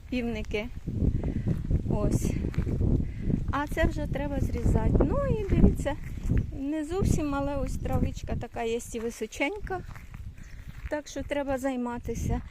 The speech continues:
Ну, зараз жарко, це може ввечері або зранку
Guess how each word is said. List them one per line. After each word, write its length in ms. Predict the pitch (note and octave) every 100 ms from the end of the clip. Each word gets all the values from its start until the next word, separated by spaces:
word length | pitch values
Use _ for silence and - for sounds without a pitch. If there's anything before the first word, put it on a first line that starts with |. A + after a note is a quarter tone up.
| - -
Ну, 100 | D#4
зараз 360 | D#4+ D#4 C#4+ C#4
жарко, 380 | E4+ F#4 -
це 160 | B3+ C#4
може 340 | C4+ B3+ C4+ B3 - -
ввечері 520 | - C#4+ C#4+ D4+ B3
або 380 | A3+ A3+ C4+ C#4+ -
зранку 500 | A#3+ A3+ A3 A3+